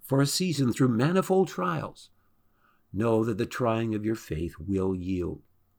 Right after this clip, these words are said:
the peaceable fruit of righteousness unto them that are exercised thereby." It doesn't mean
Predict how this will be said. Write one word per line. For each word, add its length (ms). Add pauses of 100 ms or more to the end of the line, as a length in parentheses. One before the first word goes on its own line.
(380)
the 100
peaceable 640
fruit 320
of 200
righteousness 680
unto 320
them 440
that 140
are 240
exercised 960
thereby." 560 (4000)
It 100
doesn't 380
mean 580